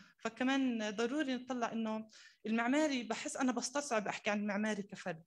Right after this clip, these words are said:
مرات، لأنه هالقد بحسه هو جزء من المنظومة الأكبر بال-،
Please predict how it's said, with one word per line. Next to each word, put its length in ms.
مرات، 400
لأنه 340
هالقد 320
بحسه 420
هو 100
جزء 360
من 480
المنظومة 520
الأكبر 720
بال-، 600